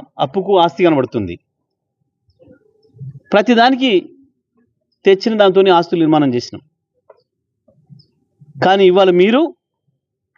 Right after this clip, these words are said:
ఏడాది తిరగక ముందే లక్ష ఇరవై ఎనిమిది వేల కోట్లు, దాదాపు లక్ష ముప్పై వేల కోట్లు అప్పు తెచ్చి ఎక్కడనన్నా ఒక్క ఆస్తి నిర్మాణం చేసిండ్రా? ఒక ప్రాజెక్ట్ కట్టినరా? ఒక బిల్డింగ్ కట్టినరా? ఒక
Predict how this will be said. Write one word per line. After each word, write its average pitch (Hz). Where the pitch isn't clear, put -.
ఏడాది 233
తిరగక 226
ముందే 220
లక్ష 190
ఇరవై 196
ఎనిమిది 185
వేల 180
కోట్లు, 175
దాదాపు 156
లక్ష -
ముప్పై 147
వేల 139
కోట్లు 151
అప్పు 160
తెచ్చి 127
ఎక్కడనన్నా 262
ఒక్క -
ఆస్తి 208
నిర్మాణం 185
చేసిండ్రా? 156
ఒక 135
ప్రాజెక్ట్ 180
కట్టినరా? 156
ఒక 175
బిల్డింగ్ 180
కట్టినరా? 151
ఒక 156